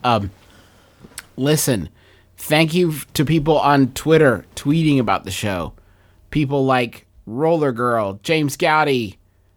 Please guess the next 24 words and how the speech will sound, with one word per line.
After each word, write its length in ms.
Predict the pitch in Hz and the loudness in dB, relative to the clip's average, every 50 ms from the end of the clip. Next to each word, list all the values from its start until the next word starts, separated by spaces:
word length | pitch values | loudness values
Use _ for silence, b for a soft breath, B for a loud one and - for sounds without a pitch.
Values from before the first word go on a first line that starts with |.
| _ _ _ _ | _ _ _ _
uh, 40 | - | -2
uh, 1300 | 123 123 123 123 123 123 123 120 123 120 123 120 120 120 120 120 - - 107 120 120 120 117 117 117 117 110 - _ | 0 2 2 2 2 2 2 2 2 2 2 2 2 2 0 -2 -2 -6 -4 -2 0 0 0 0 0 -2 -4 -8 _
Pee-wee, 680 | - 185 190 190 185 165 160 156 139 127 120 113 107 | -8 -6 -4 -2 -2 0 0 2 2 2 0 0 -4
Scotty 480 | 107 - - - 170 165 160 160 160 | -6 -10 -8 -4 0 0 0 2 0
Moe, 380 | 160 160 165 165 160 156 143 127 | 0 0 2 2 2 2 2 2
Hillary 380 | 151 156 156 151 156 151 151 143 | 2 0 0 0 0 0 -2 -2
Fink, 460 | 139 - - 175 160 151 131 - - | -4 -4 -2 -2 -2 -2 -4 -6 -6
Neil, 420 | 143 151 165 170 165 147 135 131 | -2 0 0 2 2 2 2 2
Louisa 340 | 135 143 156 165 143 147 139 | 2 2 0 -2 -2 -2 -2
Heron, 580 | 143 151 156 156 151 147 135 117 113 110 110 - | -2 0 0 2 2 2 2 0 -2 -4 -4 -6
Taylor 340 | - - 156 151 165 156 143 | -6 -4 -2 0 0 0 0
Bear, 420 | 131 123 123 117 117 113 107 104 104 | 0 0 0 0 0 -2 -2 -4 -6
The 120 | 110 110 | -8 -4
Doctor, 580 | 110 139 151 147 147 143 - - 117 107 110 107 | -2 0 2 2 0 -2 -4 -6 -4 -4 -4 -6
Diana 400 | 107 - 135 135 139 139 139 135 | -4 -2 0 0 2 2 0 0
Knock, 420 | 135 139 139 127 110 - - - B B B B B B B B B B | 0 0 2 2 0 0 -4 -10 B B B B B B B B B B
Katie 260 | - 175 160 156 156 | -2 0 0 2 0
Shackelford, 760 | 135 - 190 165 151 139 - 139 117 - 127 120 113 101 95 | 0 0 0 0 0 0 -4 -8 -8 -4 -2 -2 -2 -2 -6
Chloe 500 | - - 123 120 117 113 113 113 113 - - _ _ | -8 -6 -4 -2 -2 0 -2 -2 -4 -8 -12 _ _
Sheff, 680 | - - - - 147 135 120 98 - - - - - - _ _ - | -14 -12 -4 0 2 2 2 0 -2 -12 -16 -18 -20 -20 _ _ -4
R 140 | 117 123 | -2 -2
J 280 | 120 120 127 139 135 131 | -2 -2 -4 -2 0 0
Moore, 320 | 127 131 131 127 127 123 | 0 0 0 0 -2 -2
Pluto, 760 | 110 - - - 139 139 135 127 131 127 120 117 110 104 - | -4 -6 -10 -6 -4 -4 -2 0 0 0 0 0 -2 -4 -8